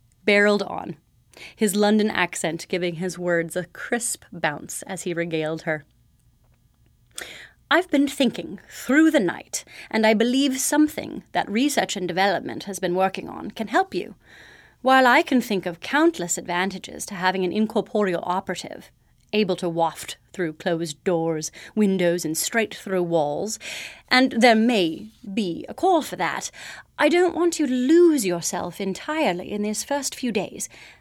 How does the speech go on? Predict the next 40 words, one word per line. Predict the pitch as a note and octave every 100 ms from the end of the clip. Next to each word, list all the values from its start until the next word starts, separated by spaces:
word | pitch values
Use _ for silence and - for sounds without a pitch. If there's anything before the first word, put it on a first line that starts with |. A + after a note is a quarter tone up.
| _ -
Missus | G4+ G4+ C4+
Marsh | G#3+ - - - _ -
would | B3 G#3
grow | B3 A#3+
positively | A#3 D4+ E4 E4 B3 A#3+
distract | A3 A#3+ - - D4 - -
without | G#3 G3+ -
you. | - G#3 -
She's | B3 B3
terribly | - C#4+ C4+ B3+
fond | A#3+ G3 E3+
of |
you, | - F#3
right | A#3+ A#3+
out | G#3
of | G3
the |
gate." | D3 - - - - - _ _ _ _ _ -
At | G3 G3+
this, | G#3+ F3 - - -
Bettina | F#3 G3 A3 F#3+ F3
was | E3+
quite | - F3 G#3
moved, | F#3+ E3 E3 - E3+ -
and | F#3 E3+
she | F#3
smiled | E3+ - G3 F3 F3+
so | - A3+
wide | A3+ F3+ D#3 E3 - - - -
it | -
seemed | A3 G#3 G3
to |
stop | - C4+ - -
Books | - F#3 -
a | E3+
moment, | D#3+ F3 F3+ F#3+
as | F3
if | F3 - - - _ _ -
the | F3+
depth | G#3 - -